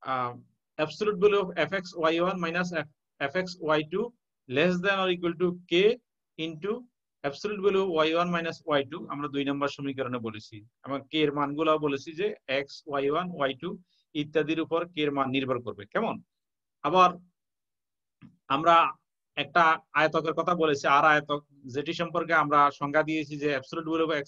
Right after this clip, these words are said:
minus x naught less than or equal to h এবং y, absolute value of y minus y naught less than or equal to k, আমরা এটি তিন নাম্বার সমীকরণ হিসেবে বলেছি, কেমন? আমরা বলছি যে ওই ফাংশনটা, আহ, ডি এর অন্তর্গত হবে এবং সেক্ষেত্রে এমএইচ less than k হবে।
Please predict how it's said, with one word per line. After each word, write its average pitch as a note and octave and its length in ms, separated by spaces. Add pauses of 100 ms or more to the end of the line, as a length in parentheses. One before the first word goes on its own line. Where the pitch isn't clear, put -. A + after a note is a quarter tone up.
(120)
minus D#3 200
x C3+ 120 (100)
naught C#3+ 180
less C#3 180
than D3 100
or D3+ 80
equal D3 200
to D#3 240
h F#3 60 (480)
এবং F3 320
y, E3 260 (180)
absolute F3+ 340
value F3+ 180
of F3+ 60 (160)
y - 20
minus E3 280 (180)
y D3 120
naught F3+ 260
less D3 200
than D#3 100
or D3+ 100
equal D3 220
to D3 60 (120)
k, F#3 200 (360)
আমরা D3+ 260
এটি D3+ 180
তিন D3+ 200
নাম্বার D3 340
সমীকরণ D3+ 500
হিসেবে E3 340 (600)
বলেছি, B2 340
কেমন? F3+ 380 (500)
আমরা D3+ 240
বলছি E3+ 260
যে F#3+ 180
ওই E3 180
ফাংশনটা, E3 500
আহ, D3 520
ডি C#3+ 260
এর D3+ 80 (440)
অন্তর্গত D#3+ 460
হবে G3 260 (540)
এবং D#3+ 240
সেক্ষেত্রে D#3+ 500
এমএইচ D#3+ 260
less D3+ 280
than C#3+ 220
k C3+ 180
হবে। G#2+ 240